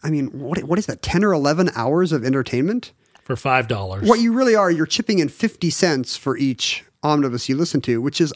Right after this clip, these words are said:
Speaker 1: honestly, like, I feel a little bad. Like, I have a, a thrifty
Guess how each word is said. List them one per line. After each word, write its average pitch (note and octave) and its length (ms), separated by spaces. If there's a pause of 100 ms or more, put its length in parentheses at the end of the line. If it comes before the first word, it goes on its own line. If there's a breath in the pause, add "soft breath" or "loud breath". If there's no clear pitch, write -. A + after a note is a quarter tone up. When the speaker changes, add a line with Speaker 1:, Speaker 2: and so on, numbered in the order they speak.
(120)
Speaker 1:
honestly, A#3+ 380
like, D#3 180
I G#3 80
feel A3+ 240
a E3+ 60
little F3 320
bad. C3+ 380
Like, C#3 140
I C#3+ 120
have D3 160
a, B2 240 (320)
a C#3 80
thrifty D3+ 720